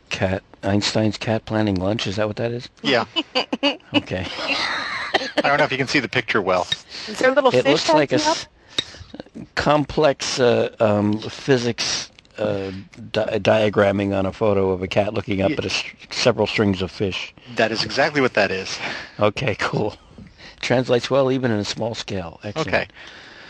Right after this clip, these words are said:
Speaker 1: Uh, email, uh, feedback.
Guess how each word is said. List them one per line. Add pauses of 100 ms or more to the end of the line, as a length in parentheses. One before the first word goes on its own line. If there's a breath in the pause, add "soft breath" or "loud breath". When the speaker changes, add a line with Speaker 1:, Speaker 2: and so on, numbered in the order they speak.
(1120 loud breath)
Speaker 1:
Uh, (300 loud breath)
email,
uh,
feedback.